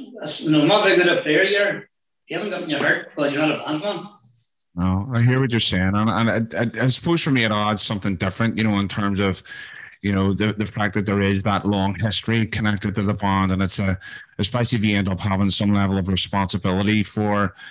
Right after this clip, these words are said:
Speaker 2: the band in regards to playing and looking after things and position leadership, you know, you are gonna feel something slightly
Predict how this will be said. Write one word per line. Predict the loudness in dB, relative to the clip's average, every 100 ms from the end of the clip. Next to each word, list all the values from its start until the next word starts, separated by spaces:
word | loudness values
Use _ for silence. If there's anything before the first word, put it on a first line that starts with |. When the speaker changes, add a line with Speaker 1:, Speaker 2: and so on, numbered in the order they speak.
| -20 _
Speaker 2:
the | -8
band | -2 2 2 2
in |
regards | 2 2 2 0 -2
to |
playing | -2 0 2 2 2
and | 0
looking | 0 0
after | 0 0 -2
things | -2 0 0 0
and | -2 -2 -4
position | -2 0 0 0 2
leadership, | 2 0 -2 -2
you | 0
know, | 2
you | 2
are | 0 0
gonna | -2
feel | -2 -2 0
something | -2 -2 -2
slightly | 0 0 2 2 0